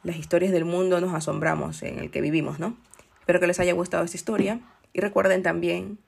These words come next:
que el podcast lo pueden escuchar por la red de podcast de Sospechosos Habituales. Y si no, siguen mi cuenta en Spotify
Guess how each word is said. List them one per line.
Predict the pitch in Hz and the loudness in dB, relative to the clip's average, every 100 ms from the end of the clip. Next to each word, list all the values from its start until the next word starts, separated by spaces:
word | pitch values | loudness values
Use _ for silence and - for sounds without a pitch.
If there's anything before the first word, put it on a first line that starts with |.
| - | -8
que | 156 | -6
el | 151 | -2
podcast | - 190 - 175 180 - | 2 2 2 0 0 0
lo | 160 | -4
pueden | 160 160 165 | -2 -2 -2
escuchar | 165 160 - 160 170 190 - - - - - _ | -4 -4 0 0 0 -4 -14 -20 -20 -20 -20 _
por | - 226 | 2 4
la | |
red | 240 220 | 6 4
de | 190 | 2
podcast | 196 190 196 180 | 2 2 0 0
de | |
Sospechosos | 160 175 175 170 165 - | 0 0 0 -2 -2 -2
Habituales. | 165 180 180 175 247 240 | -2 2 4 4 2 -4
Y | 180 | -4
si | 180 208 | -2 -2
no, | 190 175 | 0 0
siguen | - 165 165 170 - - | 0 0 0 -2 -4 -6
mi | 165 | -8
cuenta | 160 156 156 - | -2 -2 -2 -6
en | - | -8
Spotify | 160 - 160 185 185 196 214 | -6 -4 -2 -2 -2 -4 -6